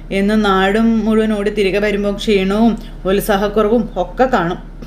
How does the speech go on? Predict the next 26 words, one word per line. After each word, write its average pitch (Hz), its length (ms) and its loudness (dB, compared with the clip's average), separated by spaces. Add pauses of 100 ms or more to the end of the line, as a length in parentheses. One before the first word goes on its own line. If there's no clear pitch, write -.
(160)
എന്താണെന്നറിയില്ല. 214 800 0 (460)
ഇന്ന് 247 260 2
എനിക്ക് 202 320 -2 (260)
അതില്ല 196 360 0 (160)
എന്ന് 202 200 0
പറയുമ്പം, 185 460 0
"ഇന്നെന്താ 247 280 2
കാര്യം?" 277 300 -2 (360)
ഇപ്പോ, 226 140 0 (140)
ഏഹ്, 226 240 -4 (300)
പ്രശ്നം, 226 280 -4 (240)
എന്താ, 220 160 0 (440)
ഇന്നിപ്പോ 180 260 0
സച്ചേട്ടൻ 202 400 0
എൻ്റെ 240 140 4
കൂടെ 277 140 4
ഉണ്ടായിരുന്നല്ലോ, 240 500 0
അതുകൊണ്ടാണെന്ന് 202 560 0
രേവതി 175 260 2
സച്ചിയോട് 202 360 -2
പറയുമ്പോ 180 440 2 (480)
എനിക്കും 208 320 0
എന്തായാലും 226 300 2
സന്തോഷമായി 190 500 -2
എന്ന് 180 120 -2
പറഞ്ഞു. 170 240 -4